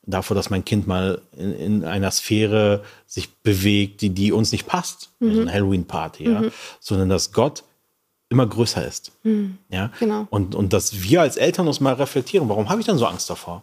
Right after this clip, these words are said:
Speaker 2: Ja.
Speaker 1: Glaube ich zu wenig an Gott? Also
Speaker 2: Ja.
Speaker 1: es, es, es stimmt da was in meiner Beziehung zu Jesus nicht, dass ich ihm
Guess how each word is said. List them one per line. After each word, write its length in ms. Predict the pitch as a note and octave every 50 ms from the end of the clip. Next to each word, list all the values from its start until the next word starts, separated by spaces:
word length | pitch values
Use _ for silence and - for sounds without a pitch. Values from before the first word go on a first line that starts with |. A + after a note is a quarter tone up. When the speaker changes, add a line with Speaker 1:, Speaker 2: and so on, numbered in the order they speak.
| _ _ -
Speaker 2:
Ja. 120 | G#3+ G#3+ A#3 - _ _ _
Speaker 1:
Glaube 240 | - G#2 G#2+ C3 B2
ich 60 | -
zu 120 | - G#2+
wenig 220 | G#2+ A2 G#2 - -
an 120 | F2 E2+
Gott? 240 | F2 E2+ - - - _ _ _
Also 160 | - A#2 B2+
Speaker 2:
Ja. 60 | C#3
Speaker 1:
es, 100 | C3+ -
es, 120 | F3 D3+ D3+ - - - -
es 120 | - - -
stimmt 240 | - - E3+ E3+
da 120 | E3+ C#3 B2
was 160 | B2+ B2 -
in 160 | B2+ A#2+ G#2+
meiner 280 | G#2+ B2+ D#3 G3+ A3+ G3+
Beziehung 340 | D3 A#2 - - B2+ A2+ G#2
zu 140 | - -
Jesus 320 | G2+ D3 G3 G3 E3 - -
nicht, 180 | G#2 G2 -
dass 140 | - G2 - G#2
ich 80 | - G2
ihm 220 | A2 G#2+ G#2+ G#2+